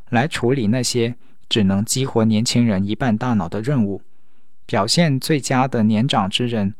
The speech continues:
最有可能同时使用双脑来解决问题。除此之外，中年时期的活动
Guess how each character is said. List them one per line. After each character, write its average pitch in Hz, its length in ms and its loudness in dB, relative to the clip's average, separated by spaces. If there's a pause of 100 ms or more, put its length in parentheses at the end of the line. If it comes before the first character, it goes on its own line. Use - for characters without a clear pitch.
(100)
最 180 200 2
有 113 140 2
可 104 220 -4
能 92 160 0
同 107 200 0
时 117 160 -2
使 - 240 -4
用 107 160 0
双 135 360 0
脑 - 260 -2 (140)
来 101 160 -4
解 185 180 -4
决 190 140 -6
问 147 180 0
题。 - 260 -8 (560)
除 160 160 0
此 - 140 -2
之 135 160 -2
外， 139 300 2 (320)
中 190 180 8
年 127 180 6
时 127 160 2
期 135 200 -2
的 117 120 -2
活 104 240 -2
动 120 240 4